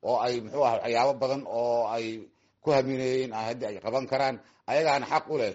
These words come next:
Tan kale, madaxweyne shaqaba kuma lahanba. Xuku-, baarlamaanka ayagaa dastuuriyan shiray oo muddo shirayay, go'aamiyey in muddada labada sane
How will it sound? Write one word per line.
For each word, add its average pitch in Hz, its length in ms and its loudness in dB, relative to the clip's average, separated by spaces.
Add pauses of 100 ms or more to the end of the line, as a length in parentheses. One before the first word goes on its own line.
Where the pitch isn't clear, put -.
Tan 127 180 -4
kale, 147 200 2 (440)
madaxweyne 135 640 0
shaqaba 147 360 0
kuma 143 240 4
lahanba. 120 380 0 (300)
Xuku-, - 320 -16
baarlamaanka 135 720 0
ayagaa 147 400 0
dastuuriyan 151 600 -2 (500)
shiray 147 400 2
oo 120 140 -4
muddo 135 280 -4
shirayay, 156 480 -2 (380)
go'aamiyey 135 680 0 (220)
in 180 200 -4 (380)
muddada 139 400 2
labada 143 340 2
sane 120 300 -2